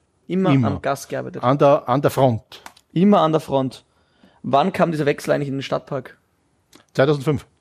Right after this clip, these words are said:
Speaker 2: Jänner zweitausendfünf sind wir gesiedelt.
Speaker 1: Wie betrachtest du diesen Wechsel?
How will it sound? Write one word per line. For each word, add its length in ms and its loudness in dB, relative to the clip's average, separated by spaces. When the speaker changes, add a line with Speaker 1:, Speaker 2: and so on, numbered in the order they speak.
Speaker 2:
Jänner 300 4
zweitausendfünf 400 2
sind 200 0
wir 240 2
gesiedelt. 500 0
Speaker 1:
Wie 180 -6
betrachtest 500 -2
du 60 -10
diesen 220 -10
Wechsel? 240 -6